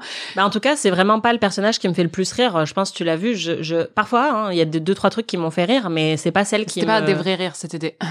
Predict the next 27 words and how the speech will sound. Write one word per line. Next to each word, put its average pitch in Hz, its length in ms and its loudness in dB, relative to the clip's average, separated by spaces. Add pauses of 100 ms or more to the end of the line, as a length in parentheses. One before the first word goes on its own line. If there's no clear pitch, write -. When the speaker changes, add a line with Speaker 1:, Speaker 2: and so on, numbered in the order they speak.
(120)
Speaker 2:
<laughs> - 280 -16
Speaker 1:
Voilà. 156 240 0 (100)
Speaker 2:
Voilà. 151 180 -8 (240)
Speaker 1:
Exactement. 175 520 -2 (240)
<laughs> - 400 -2
Mais 226 480 2
il 190 140 -6
y 202 40 4
a 202 40 4
quand 208 120 2
même 208 160 2
quelque 196 180 0
chose 196 200 0
qui - 80 -6
est 165 40 0
très 180 180 0
important, 190 600 0
c'est 175 140 0
que 165 460 2 (360)
j'ai 160 240 -6 (240)
hyper 285 480 0
hâte 175 320 -2
de 160 100 2
la 160 80 4
voir 170 160 2
avec 156 180 0
Ross. - 420 -4